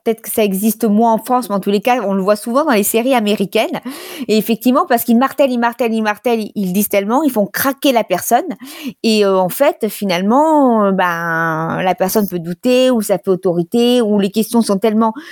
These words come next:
suggestives que, euh, c'est un problème. Et d'ailleurs, c'est pour ça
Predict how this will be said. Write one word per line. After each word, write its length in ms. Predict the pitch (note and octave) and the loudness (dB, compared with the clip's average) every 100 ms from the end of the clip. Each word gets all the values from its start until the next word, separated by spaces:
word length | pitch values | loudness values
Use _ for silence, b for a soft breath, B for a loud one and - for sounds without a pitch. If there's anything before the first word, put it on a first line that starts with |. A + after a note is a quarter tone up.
| B | B
suggestives 960 | - - A#3+ G#3+ A3 - - E4 F4 E3 B B3 _ - | -10 0 2 4 2 -2 0 2 2 0 B -20 _ 0
que, 100 | A3+ | 4
euh, 840 | A3 A3 G3+ F3 E3 D#3+ D#3 D#3+ | 6 6 6 4 2 2 2 0
c'est 140 | - | 0
un 80 | F#3 | -2
problème. 360 | E3+ G#3+ D4+ B3+ | -2 0 2 2
Et 40 | |
d'ailleurs, 300 | G#3+ A#3 F4 | 0 2 0
c'est 160 | - B3 | 0 -2
pour 140 | G#3+ | -4
ça 160 | - | -2